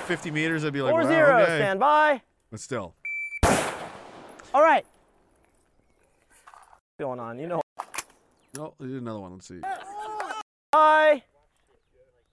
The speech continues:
Speaker 1: See how he does. Oh, <laughs> nice. Nice. <laughs> Not bad.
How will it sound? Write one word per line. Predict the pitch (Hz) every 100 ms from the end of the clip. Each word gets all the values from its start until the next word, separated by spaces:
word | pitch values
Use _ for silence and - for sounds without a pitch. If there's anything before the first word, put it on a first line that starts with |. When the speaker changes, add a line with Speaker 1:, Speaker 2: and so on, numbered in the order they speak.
| -
Speaker 1:
See | -
how | 101
he | -
does. | 87 95 - _ _ - - - - - - - - - - - - - - - _ -
Oh, | 139 165 180 - 185 - 170
<laughs> | 156
nice. | 160 165 147 - - - - - 156
Nice. | 196 220 208 -
<laughs> | - - - - -
Not | 269 247 277 285 262 190 - - - 180 185
bad. | 180 180 147